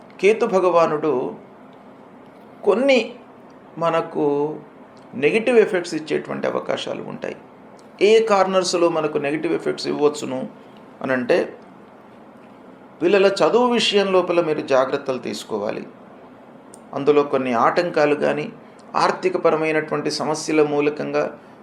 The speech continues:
వాళ్ళ చదువు, ఉద్యోగము, ఇలాంటివి కొన్ని డిలే అయ్యేటువంటి అవకాశాలు ఉంటాయి. తర్వాత ప్రయాణాలు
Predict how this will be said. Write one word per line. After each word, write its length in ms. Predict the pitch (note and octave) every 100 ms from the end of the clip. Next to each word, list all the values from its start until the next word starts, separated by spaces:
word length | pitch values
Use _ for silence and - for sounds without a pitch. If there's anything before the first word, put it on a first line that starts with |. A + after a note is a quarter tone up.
| -
వాళ్ళ 260 | - C#3 C3+
చదువు, 540 | C3+ C#3+ D#3 D3 - - -
ఉద్యోగము, 720 | - - D#3 D3+ D3 C#3+ - - - - E3+
ఇలాంటివి 720 | G3+ G#3+ G#3 F3+ E3 E3+ E3+
కొన్ని 260 | E3 F#3 F3
డిలే 420 | C3+ D#3+ A#3 A#3+
అయ్యేటువంటి 500 | A3+ G#3 G3+ F3 D#3
అవకాశాలు 560 | C#3+ C#3+ C3+ - C3+ A#2+
ఉంటాయి. 400 | - - C#2 - - - - - - - -
తర్వాత 460 | C#3 C3+ C3+ - C#3+
ప్రయాణాలు 640 | D3+ F3+ F3+ E3+ D#3+ E3